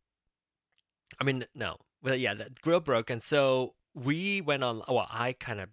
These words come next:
was researching 'cause I'm the griller. So Bruce just said, you know, "Look for something." So I did, found this grill, really like it, and found also on, we, I bought it from Lowe's.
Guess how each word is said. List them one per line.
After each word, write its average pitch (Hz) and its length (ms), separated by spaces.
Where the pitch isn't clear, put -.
was 104 340
researching 113 440
'cause 101 160
I'm 123 240
the 107 80
griller. 92 480
So 87 520
Bruce 117 280
just - 180
said, 95 220
you 101 80
know, 73 120
"Look 123 200
for 143 80
something." 113 480
So 196 120
I 202 100
did, 180 400
found 165 260
this 214 160
grill, 147 480
really 143 300
like 135 380
it, 127 320
and 120 800
found 147 640
also 135 440
on, 110 400
we, 120 300
I 117 60
bought 110 260
it 85 80
from 92 500
Lowe's. 98 580